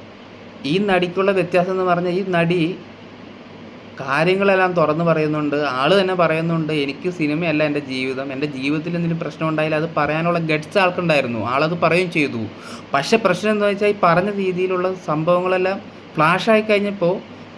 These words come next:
ആൾ, ആളുടെ കയ്യിൽ നിന്നങ്ങ് പോയി. പേരും വന്ന് ഈ സംഭവങ്ങളൊക്കെ വന്നു കഴിഞ്ഞപ്പോഴത്തേക്കും പിന്നെ ആൾക്ക് ഇത് സിനിമ സെറ്റിൽ നിൽ-,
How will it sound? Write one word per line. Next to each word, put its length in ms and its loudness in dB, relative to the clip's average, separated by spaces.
ആൾ, 440 4
ആളുടെ 380 2
കയ്യിൽ 200 6
നിന്നങ്ങ് 340 2
പോയി. 260 0
പേരും 400 2
വന്ന് 300 -2
ഈ 40 0
സംഭവങ്ങളൊക്കെ 680 2
വന്നു 160 2
കഴിഞ്ഞപ്പോഴത്തേക്കും 600 -2
പിന്നെ 220 0
ആൾക്ക് 400 0
ഇത് 240 -2
സിനിമ 240 -2
സെറ്റിൽ 380 -4
നിൽ-, 200 -2